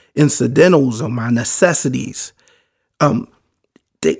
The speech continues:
when we understand what something means, it propels us to do even when we don't enjoy it. And so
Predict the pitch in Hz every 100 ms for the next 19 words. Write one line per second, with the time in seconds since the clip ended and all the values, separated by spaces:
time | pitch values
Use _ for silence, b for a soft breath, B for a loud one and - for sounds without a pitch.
0 | - 160 175 170 190 180 190 180 - 180
1 | 170 151 - 165 156 131 135 165 160 120
2 | 110 - - _ _ _ _ _ _ -
3 | 156 - _ _ - 139 - - 180 170
4 | 156 - - 127 127 175 165 127 - 156
5 | 147 131 135 127 123 120 - _ _ -
6 | 139 123 - 123 135 120 85 - _ _
7 | _ _ _ _ _ _ _ _ _ _
8 | - 156 - 135 131